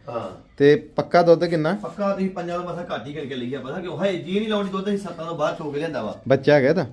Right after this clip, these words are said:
Speaker 1: ਆਹ ਕੱਟੀ ਮਗਰ।
Speaker 2: ਅੱਛਾ, ਆਹ ਕੱਟੀ ਆ।
Speaker 1: ਦੋ ਡੰਗ ਆਪਾਂ ਚੋ ਕੇ ਲਿਆਏ ਉੱਥੋਂ।
Speaker 2: ਕੱਟੀ ਚ ਆਪਣੀ ਸਮਝਣਾ ਵੇਖ ਲੈ
Speaker 1: ਹਾਂ।
Speaker 2: ਕਿੰਨੇ ਚਿਰ ਦੀ ਆ।
Speaker 1: ਦੋ ਡੰਗ ਆਪਾਂ ਚੋ ਕੇ, ਚੋ ਕੇ ਲਿਆਂਦੀ ਉੱਥੋਂ ਆਪਾਂ।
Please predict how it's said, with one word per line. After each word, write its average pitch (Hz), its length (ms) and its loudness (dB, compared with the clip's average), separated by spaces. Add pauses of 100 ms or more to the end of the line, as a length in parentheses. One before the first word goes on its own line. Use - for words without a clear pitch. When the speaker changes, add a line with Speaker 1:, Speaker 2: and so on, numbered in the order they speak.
Speaker 1:
ਆਹ 143 180 0
ਕੱਟੀ - 260 -8
ਮਗਰ। 113 260 -8 (400)
Speaker 2:
ਅੱਛਾ, 120 220 -2
ਆਹ 123 140 2
ਕੱਟੀ 113 360 -4
ਆ। - 20 -4
Speaker 1:
ਦੋ 170 200 2
ਡੰਗ 170 160 2
ਆਪਾਂ 180 140 0
ਚੋ 165 240 -4
ਕੇ 165 80 -2
ਲਿਆਏ 170 220 0
ਉੱਥੋਂ। 131 500 -10
Speaker 2:
ਕੱਟੀ 139 340 -4
ਚ 139 60 -4
ਆਪਣੀ 135 380 0
ਸਮਝਣਾ 139 360 -2
ਵੇਖ 131 180 -2
ਲੈ 113 60 -2
Speaker 1:
ਹਾਂ। 123 120 -2
Speaker 2:
ਕਿੰਨੇ 120 260 -4
ਚਿਰ 117 160 -2
ਦੀ 123 220 -2
ਆ। - 20 2
Speaker 1:
ਦੋ 170 120 0
ਡੰਗ 175 160 -4
ਆਪਾਂ 196 160 -6 (380)
ਚੋ 175 160 -4
ਕੇ, 190 120 -8 (440)
ਚੋ 170 200 -6
ਕੇ 180 60 -6
ਲਿਆਂਦੀ 185 260 -6
ਉੱਥੋਂ 147 180 -10
ਆਪਾਂ। 123 260 -12